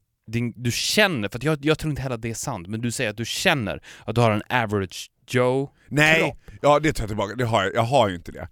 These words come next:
Speaker 1: För att den är ju speciell också. Jag har ju sett bilder på dig in the nude.
Speaker 2: Mm.
Speaker 1: Framförallt
Speaker 2: Blev du rädd?
Speaker 1: bakifrån.
Speaker 2: Blev du rädd?
Speaker 1: Nej, nej,
Speaker 2: Blev
Speaker 1: men
Speaker 2: du äcklad?
Speaker 1: Absolut inte, men det, det är någonting fascinerande.
Speaker 2: Var det något som du hade...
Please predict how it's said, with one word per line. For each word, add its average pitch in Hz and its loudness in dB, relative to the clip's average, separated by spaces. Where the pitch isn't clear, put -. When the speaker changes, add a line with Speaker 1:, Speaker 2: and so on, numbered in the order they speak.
Speaker 1:
För 147 -2
att 127 0
den 196 6
är 226 2
ju 214 2
speciell 196 2
också. 214 0
Jag 131 4
har 180 4
ju 208 2
sett - -2
bilder 110 -4
på 104 -6
dig 90 -4
in 123 0
the 107 2
nude. 92 -2
Speaker 2:
Mm. 95 0
Speaker 1:
Framförallt 180 4
Speaker 2:
Blev 180 4
du - 2
rädd? 131 0
Speaker 1:
bakifrån. 147 2
Speaker 2:
Blev 120 -2
du 135 0
rädd? 90 -8
Speaker 1:
Nej, 120 -2
nej, 226 -4
Speaker 2:
Blev 180 2
Speaker 1:
men 220 4
Speaker 2:
du - 4
äcklad? 110 -2
Speaker 1:
Absolut 240 -2
inte, 135 -2
men 151 -2
det, 175 2
det 151 -4
är 185 0
någonting 202 -2
fascinerande. 147 -4
Speaker 2:
Var 127 4
det - 4
något 170 2
som 135 -4
du 120 4
hade... 120 0